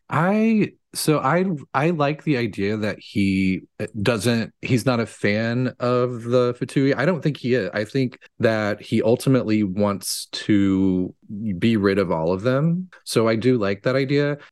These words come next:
I don't think that he's trying to take them down from the inside necessarily. I mean, I do think he wants to take them down eventually, but I don't think that's, like,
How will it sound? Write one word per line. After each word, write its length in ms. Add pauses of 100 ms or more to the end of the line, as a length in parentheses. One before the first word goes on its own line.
I 160
don't 340
think 380
that 240
he's 640 (280)
trying 280
to 60
take 240
them 120
down 280
from 160
the 120
inside 540
necessarily. 880
I 80
mean, 140
I 60
do 140
think 180
he 100
wants 240
to 120
take 240
them 100
down 200
eventually, 420
but 140
I 80
don't 160
think 160
that's, 240
like, 180